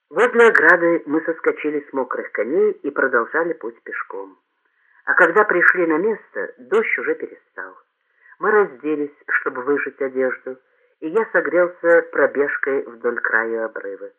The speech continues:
Вдруг ветер донес знакомый запах.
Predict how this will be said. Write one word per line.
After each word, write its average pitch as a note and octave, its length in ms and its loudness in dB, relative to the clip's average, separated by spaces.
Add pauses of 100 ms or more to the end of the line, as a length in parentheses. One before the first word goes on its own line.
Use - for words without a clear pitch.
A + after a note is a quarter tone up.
(1300)
Вдруг - 360 -6
ветер F3+ 520 -6
донес C3+ 500 -6
знакомый E3 520 -4
запах. - 480 -18